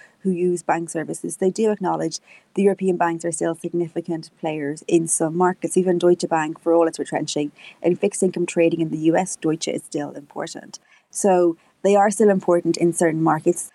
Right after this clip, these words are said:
There are some selective investments going on. So when Deutsche Bank exited its prime brokerage business here last year, that's the business that basically does trading services and margin lending to hedge funds.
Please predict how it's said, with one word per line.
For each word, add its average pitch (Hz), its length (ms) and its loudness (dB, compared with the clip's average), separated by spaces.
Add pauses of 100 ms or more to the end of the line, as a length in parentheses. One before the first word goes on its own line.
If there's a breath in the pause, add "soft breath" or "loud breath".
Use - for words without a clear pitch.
(220 soft breath)
There 226 100 4
are 240 240 4
some 220 220 2
selective 190 560 2
investments 226 480 2
going 214 240 4
on. 208 180 4
So 196 220 0
when 185 160 2
Deutsche 185 320 2
Bank 175 260 0
exited 170 460 4
its 160 160 -6
prime 165 300 -2
brokerage 170 480 0
business 143 340 -2
here 135 140 -4
last - 300 -10
year, 196 240 -4 (300 soft breath)
that's 165 240 -2
the 175 80 -4
business 165 380 -2
that 151 240 -4
basically 165 280 -6
does 160 200 -8
trading 165 300 -2
services 151 460 -12
and 156 160 -8
margin 156 340 -4
lending 156 280 -12
to 151 100 -16
hedge 170 240 -6
funds. 160 260 -8